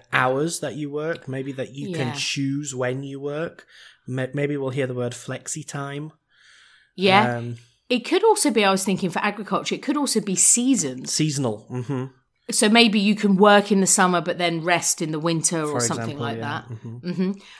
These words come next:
Speaker 2: Okay, the opportunities for overseas travel. That's option D.
Speaker 1: So opportunities for overseas travel, chance to go abroad.
Speaker 2: Yeah, that's what I
Speaker 1: Yeah,
Speaker 2: think.
Speaker 1: something like
Speaker 2: Chance
Speaker 1: that.
Speaker 2: to visit other countries,
Speaker 1: Mm-hmm.
Speaker 2: something like that.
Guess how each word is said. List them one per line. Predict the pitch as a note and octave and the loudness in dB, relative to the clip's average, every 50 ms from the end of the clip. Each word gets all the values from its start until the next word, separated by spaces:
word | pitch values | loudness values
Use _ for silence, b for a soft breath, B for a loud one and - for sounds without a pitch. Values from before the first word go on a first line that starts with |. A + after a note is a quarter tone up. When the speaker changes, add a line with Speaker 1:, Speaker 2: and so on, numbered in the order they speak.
| B - | B -4
Speaker 2:
Okay, | - G#3 - | 0 0 0
the | E3 F#3 G3 | 0 0 2
opportunities | - B3+ - - D4 - - D4+ C4+ C4+ C#4 C4 B3+ A3 - | 2 2 2 2 0 0 2 2 2 2 0 0 0 0 0
for | - - - - | -2 -4 -2 0
overseas | G#3+ G#3+ A3 A3 G#3+ G#3 G#3 G3 - - - G#3+ F#3+ F#3 F3 E3 - | 2 4 4 4 2 0 0 0 0 0 0 0 -2 -2 -4 -6 -8
travel. | - - - - F#3+ E3 D3+ - - A#2 G2+ B2 | -8 -8 -8 -6 -6 -6 -6 -6 -8 -12 -12 -10
That's | D3+ D#3+ - - - | -10 -8 -8 -8 -8
option | D#3 - - - - D3 C#3 | -8 -8 -10 -10 -10 -10 -10
D. | - - - - - - | -12 -12 -14 -12 -12 -10
Speaker 1:
So | E3 - - C#3 B2+ A#2+ B2 - - | -8 -4 -2 0 0 0 -2 0 0
opportunities | C#3+ C#3+ - C#3+ C3+ - - C#3+ C#3 C#3 C3+ C#3 B2 - | 0 0 0 -2 -4 0 0 0 0 0 -4 -6 -8 -2
for | - B2+ | -2 0
overseas | A#2+ A#2+ B2 - - B2 A2+ | 0 0 -2 -4 -6 -8 -6
travel, | - - C3 B2+ B2+ B2 A#2+ - | -2 -2 0 0 0 -2 -4 -4
chance | - - - C3 B2 A#2+ - - | -6 -4 -4 -4 -4 -6 -6 -8
to | - - B2 | -8 -6 -2
go | B2 A#2+ A#2 A#2 | 0 0 2 2
abroad. | A2+ A2 A#2+ A#2 A#2+ B2 B2 C3 - B B B B B B B B B _ _ _ _ _ _ | 0 0 -2 0 0 0 0 -2 -4 B B B B B B B B B _ _ _ _ _ _
Speaker 2:
Yeah, | - C3 B2+ A#2+ - _ _ - | -16 -16 -16 -16 -18 _ _ -18
that's | - A2 G#2+ | -14 -12 -10
what | A2+ A#2+ A#2+ | -8 -6 -4
I | A#2 | -4
Speaker 1:
Yeah, | A#2 A#2 | -4 -4
Speaker 2:
think. | B2 B2+ - - | -4 -6 -8 -10
Speaker 1:
something | - C3 B2+ A#2 B2 B2 | -8 -8 -6 -6 -4 -4
like | A#2+ A#2+ | -2 -2
Speaker 2:
Chance | A2+ E3+ D#3+ B2 | -2 0 0 -2
Speaker 1:
that. | C3 | -2
Speaker 2:
to | E3 D3+ | -4 -4
visit | D#3 G3 F#3 F3 F3+ - | -2 -2 0 0 0 -2
other | E3+ E3+ F3 E3+ | -2 -2 -4 -4
countries, | E3+ - F3+ E3+ E3+ - - C3 B2 B2+ B2+ - - B2 A#2+ B2+ C3 | -4 -4 -4 -4 -4 -6 -6 -4 -2 -2 -2 -2 -2 -4 -4 -4 -6
Speaker 1:
Mm-hmm. | b b b b b b b b b b b | b b b b b b b b b b b
Speaker 2:
something | - - F#3 - D3 - E3 C#3+ | -8 -8 -8 -6 -6 -8 -8 -6
like | D#3+ D3+ C#3 - | -6 -6 -6 -6
that. | D#3 D3+ D3 D3 - B | -6 -4 -4 -4 -6 B